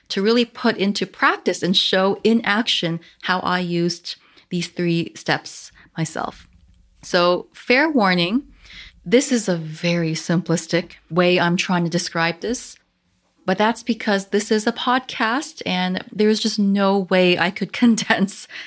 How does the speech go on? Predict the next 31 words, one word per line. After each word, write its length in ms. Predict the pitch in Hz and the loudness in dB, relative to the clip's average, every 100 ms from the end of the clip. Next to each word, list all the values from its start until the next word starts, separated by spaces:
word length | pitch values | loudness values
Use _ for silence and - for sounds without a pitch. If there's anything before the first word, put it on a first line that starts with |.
| - | -4
this 180 | 185 185 | -2 -2
huge 420 | - 190 190 - | -2 -2 0 -4
topic 640 | - 160 160 170 170 - - | 0 0 2 0 -2 -8 -2
into 440 | 180 - 185 175 - | -2 0 0 -2 -2
one 460 | 165 185 190 196 - | 0 4 6 4 0
episode. 600 | 175 190 - - - - | -2 -4 -8 -6 -8 -8
It's 160 | 165 - | -8 -6
just 200 | 185 - | -8 -4
physically 380 | 185 - - 175 | -2 -2 -6 -8
impossible. 760 | 165 180 185 190 202 240 285 - - - - | -4 -2 -2 -4 -6 -6 -6 -14 -20 -20 -4
But 160 | 185 | -2
if 160 | 185 - | -2 -2
you 140 | 202 | 0
are 120 | 208 | 2
curious 520 | 214 - 226 220 226 - | 0 -2 0 2 2 0
to 140 | 208 | -6
learn 260 | 190 196 190 | -2 0 0
more, 360 | 185 196 247 | 0 0 -2
just 240 | 285 214 - | -2 -4 0
wait 200 | 190 196 | 0 0
till 140 | 202 | 0
the 140 | 196 | 0
end 480 | - 202 233 262 - - _ | 0 0 0 0 -4 -14 _
where 180 | 185 196 | -2 0
I'm 100 | 196 | 0
gonna 160 | 208 | 0
share 300 | 208 - 202 | 0 2 2
a 80 | 202 | 0
brand 260 | 190 196 202 | -2 -2 0
new 120 | 214 | 0
offering. 520 | 254 294 160 151 165 | 0 -2 -8 -12 -14